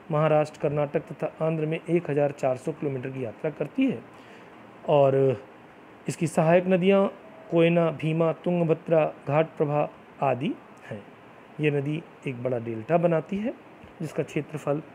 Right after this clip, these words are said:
चार हजार छः सौ वर्ग किलोमीटर तथा तट रेखा एक सौ बीस किलोमीटर है। तट रेखा के साथ गोदावरी तथा कृष्णा नदियों के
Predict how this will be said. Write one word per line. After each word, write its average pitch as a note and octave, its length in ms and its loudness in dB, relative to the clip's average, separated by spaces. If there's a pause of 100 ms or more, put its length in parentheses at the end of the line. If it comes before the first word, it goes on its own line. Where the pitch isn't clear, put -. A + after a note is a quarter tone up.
(140)
चार B2 200 0
हजार C#3 300 0 (300)
छः D3 160 -2
सौ C#4 280 -6 (300)
वर्ग C#3 260 -2
किलोमीटर C3+ 440 -4
तथा - 460 -10
तट F#3+ 280 -4
रेखा D3 340 -2 (340)
एक D#3+ 120 -4
सौ - 140 -8
बीस B2+ 240 -8
किलोमीटर A#2 460 -4 (280)
है। B2+ 80 -2
तट F#3 300 0
रेखा G3 200 2
के G#3 120 2 (500)
साथ D#3 220 6 (140)
गोदावरी F3 560 4 (240)
तथा D#3+ 180 -2
कृष्णा F#3 400 0
नदियों C3+ 320 -2
के D#4 220 -4